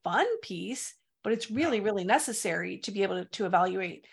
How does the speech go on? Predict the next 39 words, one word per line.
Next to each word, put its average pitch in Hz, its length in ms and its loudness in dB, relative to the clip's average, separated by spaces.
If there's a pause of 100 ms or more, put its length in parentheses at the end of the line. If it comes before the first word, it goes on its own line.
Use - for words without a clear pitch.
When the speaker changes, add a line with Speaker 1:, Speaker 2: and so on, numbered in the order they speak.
(200)
Speaker 1:
if 180 120 -10
you - 140 -8
are 220 220 4
getting 175 280 0
a 165 40 -4
return 165 280 -6
on 170 140 -4
investment 170 640 -8
or 196 80 -4
not. 156 360 -6 (480)
Speaker 2:
Right. 98 260 -6 (120)
And 123 80 -6
it's 117 100 -6
probably 175 460 0
one 127 160 0
of 113 60 -8
the 95 80 -8
hardest - 420 -10
parts 98 240 -12
of 98 140 -14
digital 90 320 -12 (120)
advertising 87 560 -12 (180)
is - 180 -10 (140)
to 90 320 -10 (540)
make 110 340 -8
sure 95 640 -6 (180)
that 98 140 -10
you're 95 220 -8
getting 95 360 -10
some 98 200 -8
of 92 180 -14
that 92 380 -10 (320)
conversion 92 680 -10
data 92 160 -10 (260)
to 98 100 -14
see, 95 420 -8 (140)
are 107 220 -8
you 98 500 -12 (140)
getting 95 420 -10